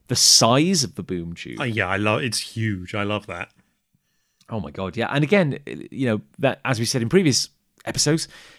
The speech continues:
Speaker 1: that praise for Howard Porter for being an underrated but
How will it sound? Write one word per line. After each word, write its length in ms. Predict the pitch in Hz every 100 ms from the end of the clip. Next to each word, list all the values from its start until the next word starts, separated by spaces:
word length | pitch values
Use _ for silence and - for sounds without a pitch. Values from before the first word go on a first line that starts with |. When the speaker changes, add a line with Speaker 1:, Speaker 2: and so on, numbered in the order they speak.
| _
Speaker 1:
that 220 | 147 143
praise 420 | - 160 165 143
for 120 | -
Howard 300 | 131 143 123 -
Porter 440 | 175 175 87 92
for 140 | -
being 400 | 104 110 113 117 - _ _ _ _ _
an 120 | 127 120
underrated 920 | 123 131 131 120 127 120 - 104 107 - _
but 320 | 113 123 -